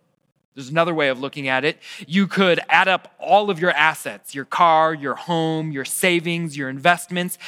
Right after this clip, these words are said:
and you could take that number, subtract from that number the debt that you owe, and what you would have is your net worth. For some,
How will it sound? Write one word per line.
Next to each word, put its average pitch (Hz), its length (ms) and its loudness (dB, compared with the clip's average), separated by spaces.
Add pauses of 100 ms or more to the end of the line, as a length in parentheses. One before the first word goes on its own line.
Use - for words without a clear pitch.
(160)
and 202 100 2
you 208 80 6
could 190 180 0
take 143 340 0
that 202 300 2
number, 160 420 -2 (180)
subtract 208 640 0
from 170 340 -4
that 208 260 2
number 156 380 -2 (220)
the 170 80 -2
debt 185 400 0
that 165 240 -2
you 156 160 -6
owe, 139 260 0 (160)
and 185 140 2
what 190 180 0
you 208 80 -2
would 190 80 2
have 156 300 2
is 151 180 -10
your 165 120 -2
net 180 380 2
worth. 123 440 -16 (640)
For 147 100 -8
some, 220 400 2